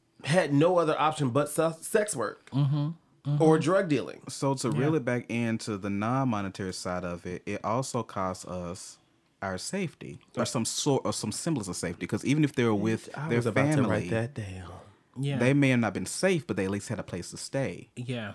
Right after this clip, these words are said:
Speaker 3: So once that is taken away, it's like you took some form of safety and protection from me, 'cause at least y'all may have been giving me hell, but at least I had a place to sleep. So now
Speaker 2: Yeah.
Speaker 3: I gotta make money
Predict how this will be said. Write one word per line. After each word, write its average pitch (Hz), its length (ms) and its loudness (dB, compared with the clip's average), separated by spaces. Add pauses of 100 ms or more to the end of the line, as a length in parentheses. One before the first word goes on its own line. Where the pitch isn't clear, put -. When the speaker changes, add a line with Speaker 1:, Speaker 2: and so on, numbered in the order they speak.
(120)
Speaker 3:
So 113 240 0
once 117 320 0
that 107 180 0
is - 140 -6
taken 117 240 -2
away, 123 240 0
it's 123 120 -4
like 95 180 -2
you 110 120 -4
took 117 320 -6
some 131 240 0
form 110 260 -2
of 90 80 -2
safety - 280 -4
and 90 80 -4
protection 120 420 -4
from 92 80 0
me, 87 140 -2
'cause 92 160 -6
at 87 80 -4
least 139 360 -2
y'all 107 220 -2
may 110 120 0
have 95 100 -6
been 95 80 -6
giving 92 180 -6
me 90 80 -4
hell, 117 240 -4
but 104 80 -6
at 92 80 -2
least 101 160 -6
I 95 60 -4
had 90 60 -6
a 87 40 -10
place 85 220 -8
to 82 60 -14
sleep. - 340 -12 (600)
So - 160 -2
now 120 440 2
Speaker 2:
Yeah. 113 120 2 (200)
Speaker 3:
I 113 140 2
gotta 117 180 2
make 107 240 -2
money 117 540 0